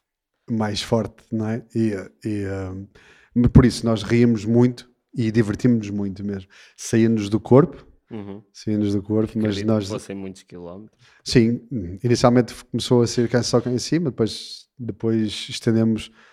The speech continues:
Speaker 1: ah, a todo, a todo o Portugal continental e,
Speaker 2: <laughs>
Speaker 1: e quando, e quando escalhavam as, as escalas que nós íamos lá para baixo, tipo, pá, nem, nem, nem tanto o Algarve, porque o Algarve até é, é fácil, não é? Sabes que dás mais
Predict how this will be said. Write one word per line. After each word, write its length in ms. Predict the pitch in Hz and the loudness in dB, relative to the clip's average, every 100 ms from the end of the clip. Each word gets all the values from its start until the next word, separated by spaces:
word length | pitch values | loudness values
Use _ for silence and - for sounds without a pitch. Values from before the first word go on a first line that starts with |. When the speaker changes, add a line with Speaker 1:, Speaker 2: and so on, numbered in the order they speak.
| _ _ _ _ | _ _ _ _
Speaker 1:
ah, 460 | 120 113 113 117 - - | 2 2 2 -2 -10 -6
a 80 | 123 | -4
todo, 640 | - 117 113 117 - - - | 2 2 4 2 -2 -10 -4
a 80 | |
todo 280 | 117 120 110 | 0 2 2
o 20 | 113 | 2
Portugal 400 | - - 117 113 | -4 0 0 2
continental 840 | 113 117 117 113 117 120 143 - - | 0 2 0 0 0 0 -2 -8 -10
e, 40 | 107 | -6
Speaker 2:
<laughs> 400 | 143 95 90 101 | -4 -4 -6 -10
Speaker 1:
e 20 | |
quando, 240 | - 110 113 | -4 -2 -2
e 200 | 110 98 | -6 -10
quando 260 | - 113 | -4 -4
escalhavam 400 | 107 - 110 110 | -4 -4 -2 -2
as, 160 | 110 101 113 - | -2 -4 -8 -6
as 120 | 113 107 | -6 -6
escalas 500 | - 113 110 104 - | -2 0 0 -2 -4
que 80 | 117 | -4
nós 160 | 107 | -4
íamos 200 | 110 101 | -6 -6
lá 100 | 110 | -8
para 160 | 101 101 | -8 -10
baixo, 400 | 101 101 - - _ _ _ _ _ _ _ - | -8 -10 -12 -18 _ _ _ _ _ _ _ -14
tipo, 180 | 92 87 - | -10 -10 -6
pá, 160 | 104 95 98 - _ _ _ _ 143 | -8 -8 -14 -20 _ _ _ _ -6
nem, 160 | 156 | -4
nem, 200 | 165 180 | -4 -2
nem 140 | 175 175 | -2 2
tanto 240 | 170 143 | 2 4
o 40 | |
Algarve, 280 | 151 156 117 | 6 6 4
porque 120 | 110 | 2
o 20 | 117 | 0
Algarve 240 | 113 117 | 2 2
até 220 | 117 123 | 2 2
é, 340 | 113 - - 123 | 2 -2 -4 -2
é 60 | |
fácil, 380 | 113 131 110 104 | 2 0 0 -6
não 120 | 104 | -6
é? 80 | 113 - _ | -6 -8 _
Sabes 300 | - 107 101 | -8 -6 -8
que 80 | _ _ _ _ _ - | _ _ _ _ _ -4
dás 240 | 123 113 | 2 2
mais 380 | 107 113 113 - | 4 0 -2 -8